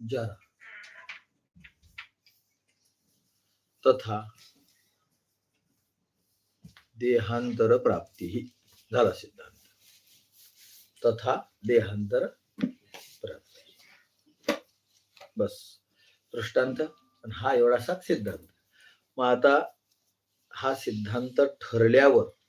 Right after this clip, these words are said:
महात्म्याविषयीचा अभिप्राय भगवंत देतात. तत्र चालू अभिप्राय भगवंताचा. तत्र धीरः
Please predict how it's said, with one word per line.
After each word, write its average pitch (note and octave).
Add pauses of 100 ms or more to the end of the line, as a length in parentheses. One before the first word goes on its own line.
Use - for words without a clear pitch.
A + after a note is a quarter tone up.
(640)
महात्म्याविषयीचा B2
अभिप्राय A#2 (580)
भगवंत G2+
देतात. D2+ (1500)
तत्र B2+ (720)
चालू C#3+ (140)
अभिप्राय B2
भगवंताचा. A2+ (680)
तत्र - (2500)
धीरः B2+